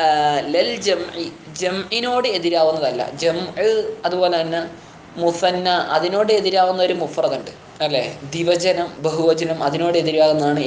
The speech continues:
ഏകവചനം. ആ അർത്ഥത്തിലുള്ളതല്ല ഇവിടെ മുഫ്രദ്, മുഫ്രദൈനി എന്ന് പറഞ്ഞുകൊണ്ട്. ഇവിടെ മറിച്ച് എന്താണ്? അത്, ഏ, മുഫ്രദായ ഒറ്റപ്പദങ്ങൾ, ഒറ്റപ്പദം. ആ, കാരണം ഉസൂലി എന്നൊരു ഒറ്റപ്പദമാണ്,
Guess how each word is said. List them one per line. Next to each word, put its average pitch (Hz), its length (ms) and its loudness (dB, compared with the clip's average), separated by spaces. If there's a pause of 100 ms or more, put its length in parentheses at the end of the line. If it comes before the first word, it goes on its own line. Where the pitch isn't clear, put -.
(100)
ഏകവചനം. 131 460 0 (140)
ആ 170 40 0 (180)
അർത്ഥത്തിലുള്ളതല്ല 180 880 2 (100)
ഇവിടെ 147 200 0
മുഫ്രദ്, 139 400 -4 (720)
മുഫ്രദൈനി 156 500 0
എന്ന് 151 140 2
പറഞ്ഞുകൊണ്ട്. 139 400 0 (520)
ഇവിടെ 165 220 2
മറിച്ച് 185 260 0
എന്താണ്? 180 300 0 (1600)
അത്, 151 200 2 (400)
ഏ, - 20 6 (420)
മുഫ്രദായ 170 580 2 (220)
ഒറ്റപ്പദങ്ങൾ, 185 640 -2 (480)
ഒറ്റപ്പദം. 185 560 -2 (200)
ആ, 151 40 -4 (220)
കാരണം 160 280 0 (480)
ഉസൂലി 226 460 -2
എന്നൊരു 196 320 2
ഒറ്റപ്പദമാണ്, 147 680 0